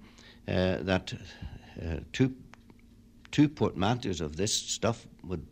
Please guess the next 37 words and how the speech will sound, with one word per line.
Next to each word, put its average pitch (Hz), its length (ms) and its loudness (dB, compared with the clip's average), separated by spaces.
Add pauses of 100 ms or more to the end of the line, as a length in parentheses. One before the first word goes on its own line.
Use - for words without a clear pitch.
have 101 160 -6
to - 80 -10
be 71 120 -2
packed - 440 -2 (360)
to 95 100 0
enable 98 260 2
Seamus 101 460 0
to - 100 -6
take 107 240 -2
it - 120 -10
to - 80 -12
Dublin 92 360 0
the 92 60 -2
following 87 420 -4
Saturday 82 400 -4
morning. 92 560 6 (1700)
And, 123 300 6
uh, 113 140 2 (720)
I 95 140 2
wanted 107 300 0
to 95 80 0
get 92 200 -2
the 87 180 0 (100)
other, 110 560 2
uh, 92 320 -10
remains 107 460 2
of 85 80 -2
it 76 200 -6 (220)
so 117 640 -2 (200)
placed 107 400 -2
that 95 160 -6
it 90 200 -8
could 92 180 -4
be 87 440 2 (420)
uh, 87 300 4 (380)
handed 113 300 0
around 110 480 0